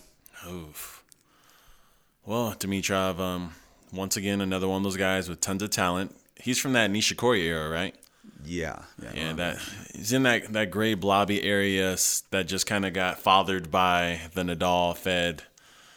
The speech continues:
Speaker 1: um, Djokovic era, where they, they didn't get anything their whole careers. Um, s-,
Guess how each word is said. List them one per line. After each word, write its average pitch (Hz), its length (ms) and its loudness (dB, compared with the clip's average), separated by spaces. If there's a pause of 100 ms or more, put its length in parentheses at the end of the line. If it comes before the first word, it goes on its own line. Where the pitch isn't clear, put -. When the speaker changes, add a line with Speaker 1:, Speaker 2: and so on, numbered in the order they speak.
(540)
Speaker 1:
um, 80 600 -4
Djokovic 87 540 -2
era, 80 440 -4 (100)
where 82 220 -2
they, 92 220 -2
they 90 200 -4
didn't 92 160 -4
get 85 220 -6
anything 85 520 -4
their 82 120 -6
whole 82 140 -4
careers. 82 760 -4 (120)
Um, 90 440 -2 (720)
s-, - 120 -18